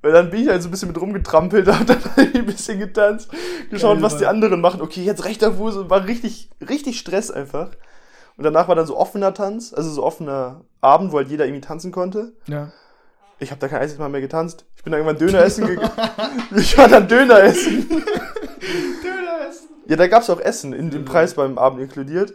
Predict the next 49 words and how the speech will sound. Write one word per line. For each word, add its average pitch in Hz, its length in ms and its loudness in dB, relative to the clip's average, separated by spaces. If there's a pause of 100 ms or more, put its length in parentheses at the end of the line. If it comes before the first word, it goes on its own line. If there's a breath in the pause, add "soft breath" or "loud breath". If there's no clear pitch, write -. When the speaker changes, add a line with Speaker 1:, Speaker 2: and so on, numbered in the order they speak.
Speaker 2:
Hä, 127 260 -10
allein 123 280 -10
deswegen 143 260 -10
ist 123 80 -12
es - 60 -20
schon 131 120 -14
gelohnt. 127 340 -10
Speaker 1:
Nee, 180 440 -2 (300)
Speaker 2:
Ach - 60 -20
so. - 60 -10
Speaker 1:
ich 117 80 -8
wurde 190 140 0
ja 175 40 4
nicht 160 120 -6
satt, 185 220 0
deswegen 160 200 -8
musste 190 220 -8
ich 160 40 -10
ja 165 60 -2
noch 156 140 -4
einen 170 100 -8
Döner 170 240 -2
Speaker 2:
Ach 147 160 -4
Speaker 1:
essen. - 240 -2
Speaker 2:
so, 175 220 -2
ich - 80 -6
dachte, 160 180 -6
da, 151 80 -6
da 131 220 -8
gäb's 135 300 -10
Döner, 156 260 -6
Alter. 120 220 -10
Das 139 180 -14
wär, 127 160 -10
das - 180 -20
wär 175 60 -10
Speaker 1:
Das 175 100 -8
Speaker 2:
cool - 60 -4
Speaker 1:
wär 143 140 4
Speaker 2:
gewesen. 127 180 -6
Speaker 1:
endwild. 127 240 -12 (640 soft breath)
Ja. 151 120 -10 (160)
Speaker 2:
So 131 60 -12
ein 127 40 -10
Dönermann, 135 400 -6
der 127 100 -8
dann 123 140 -8
den 127 140 -14
ganzen, 135 340 -16